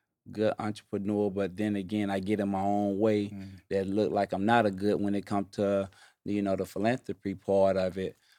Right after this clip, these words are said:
Speaker 1: um, with my foundation. I just hate to ask people for things.
Speaker 2: Mm.
Speaker 1: I hate to ask people. I've been like that growing up, um,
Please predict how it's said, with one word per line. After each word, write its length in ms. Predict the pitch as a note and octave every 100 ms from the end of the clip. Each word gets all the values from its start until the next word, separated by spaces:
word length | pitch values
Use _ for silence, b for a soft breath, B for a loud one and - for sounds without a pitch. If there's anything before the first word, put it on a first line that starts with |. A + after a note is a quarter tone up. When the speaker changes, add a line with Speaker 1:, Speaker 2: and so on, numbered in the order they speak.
| b
Speaker 1:
um, 520 | G2 F#2+ F#2 F2+ F#2
with 140 | F2+ F#2
my 120 | F#2
foundation. 920 | - G2 F#2 F2 A2+ A2 F#2+ F#2 F2+ - _ _ _ _ -
I 140 | -
just 340 | G#2+ A#2 G2+ -
hate 340 | - G#2 -
to 320 | - - -
ask 200 | - - -
people 300 | G2+ F#2+ -
for 160 | -
things. 600 | - - A1+ - - G2
Speaker 2:
Mm. 200 | F#2 F2+ - _ -
Speaker 1:
I 140 | G2+
hate 380 | G2 G2+ G#2 -
to 120 | G#2+
ask 300 | G#2 G#2 -
people. 180 | G2+ G#2
I've 120 | G2+
been 140 | G#2
like 240 | G#2 G2 -
that 220 | G2+ G2+
growing 520 | G2+ G2+ G#2+ G2+ G2+
up, 320 | G2+ G2 -
um, 640 | F#2+ G2 F#2+ F#2 F#2 F2+